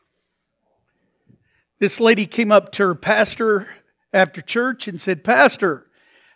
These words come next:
uh, wanted to know if you would do a, a funeral. Uh, my cat died." And, uh, the pastor thought a minute how he could get out of that, you know.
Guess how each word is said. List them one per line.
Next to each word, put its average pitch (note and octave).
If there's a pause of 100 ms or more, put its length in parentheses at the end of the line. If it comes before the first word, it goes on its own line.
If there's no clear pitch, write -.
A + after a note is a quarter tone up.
uh, G3
wanted C4+
to G#3+
know B3
if A3
you A#3
would E3+
do A3+
a, F3
a F#3
funeral. G3+ (100)
Uh, F#3
my G3
cat C#4
died." D3+ (1200)
And, F3+
uh, E3+
the D#3+
pastor F#3+
thought F#3
a F3
minute F#3
how F#3
he F3+
could D#3
get F3+
out F#3
of D3+
that, D#3+
you F3
know. F3+